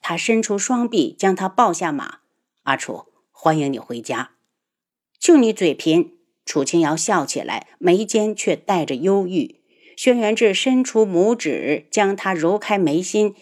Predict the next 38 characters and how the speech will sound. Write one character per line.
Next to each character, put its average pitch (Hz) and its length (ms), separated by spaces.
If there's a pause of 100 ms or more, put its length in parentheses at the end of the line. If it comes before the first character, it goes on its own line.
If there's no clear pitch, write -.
轻 226 260
声 226 180
的 143 140
道 113 320 (960)
：“天 147 260
塌 156 260
下 131 140
来 - 300
有 135 160
为 151 240
夫 196 180
顶 - 240
着， - 200 (340)
阿 127 160
楚， - 300 (260)
你 143 140
要 139 140
想 117 300
开 180 260
点 160 140
儿， - 140 (180)
要 135 260
开 139 220
心。” 160 360 (760)
两 208 180
人 240 180
进 277 200
府 180 200
没 175 160
多 269 220
久， 117 340
皇 165 360
上 247 160
就 139 160
来 117 200
了。 - 260 (520)
“皇 156 160
叔， 156 240